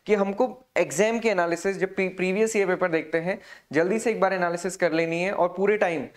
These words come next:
जैसे हम लोग स्टडी प्लान अपने टेबल के आगे रखते हैं, वैसे ही इस एनालिसिस को भी आगे रखनी है, so that कि हमें पता रहे कि जो भी चीज़ हम पढ़ रहे हैं उसमें प्रीवियस ईयर में कैसे क्वेश्चन पूछे गए थे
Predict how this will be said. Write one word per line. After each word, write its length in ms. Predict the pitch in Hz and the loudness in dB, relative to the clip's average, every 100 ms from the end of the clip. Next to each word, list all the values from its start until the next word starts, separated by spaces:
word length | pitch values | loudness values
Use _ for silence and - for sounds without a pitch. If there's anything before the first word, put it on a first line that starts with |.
| - - | -18 -4
जैसे 180 | 165 190 | -2 0
हम 80 | 180 | 0
लोग 120 | 185 | 0
स्टडी 260 | 185 165 | 0 0
प्लान 220 | 190 202 196 | 0 0 -2
अपने 160 | 185 | -2
टेबल 240 | 185 160 165 | -4 -2 2
के 80 | |
आगे 160 | 175 165 | 2 2
रखते 260 | 170 - 170 | 0 -2 -6
हैं, 220 | 180 226 _ _ _ _ 160 | -6 -10 _ _ _ _ -2
वैसे 260 | 180 226 | 0 2
ही 120 | 226 | 0
इस 520 | 247 214 247 - - - | 0 0 0 -2 -8 -2
एनालिसिस 400 | 165 170 165 175 | 0 0 -2 -2
को 120 | 180 | 0
भी 100 | 165 | 2
आगे 220 | 151 143 | 2 2
रखनी 300 | 151 - 156 | -2 -2 -6
है, 160 | 180 220 - _ _ _ | -6 -8 -12 _ _ _
so 220 | - 247 262 | -4 0 2
that 180 | 226 - | 0 0
कि 80 | |
हमें 200 | 214 180 160 | -2 0 0
पता 180 | 143 | 2
रहे 180 | 151 170 | 0 0
कि 100 | 190 | -4
जो 200 | 170 160 | -4 -2
भी 120 | 165 | -2
चीज़ 180 | 185 180 | -4 -4
हम 80 | 175 | -2
पढ़ 180 | 151 127 | -2 0
रहे 180 | 135 139 | -2 -2
हैं 220 | 143 202 - _ - | -6 -8 -14 _ -6
उसमें 280 | 175 226 220 | -2 -2 -2
प्रीवियस 440 | 196 208 262 269 | -2 0 0 0
ईयर 240 | 214 196 185 | 2 2 2
में 220 | 196 196 | -2 -2
कैसे 260 | 175 156 | -2 -2
क्वेश्चन 300 | 170 156 170 | -4 -4 -6
पूछे 340 | 165 147 127 156 | -6 -8 -4 -2
गए 180 | 160 156 | 0 -2
थे 180 | 185 | -4